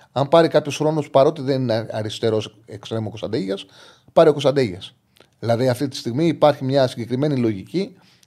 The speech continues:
που σε νέο παιδί, με, σε επιθετικογενή ταλέντο,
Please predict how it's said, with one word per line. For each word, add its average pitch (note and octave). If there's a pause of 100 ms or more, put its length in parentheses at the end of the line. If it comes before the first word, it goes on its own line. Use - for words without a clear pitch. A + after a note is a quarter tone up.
(100)
που C3+ (420)
σε -
νέο D#3+
παιδί, C3 (360)
με, A#2
σε B2+
επιθετικογενή A#2+
ταλέντο, D3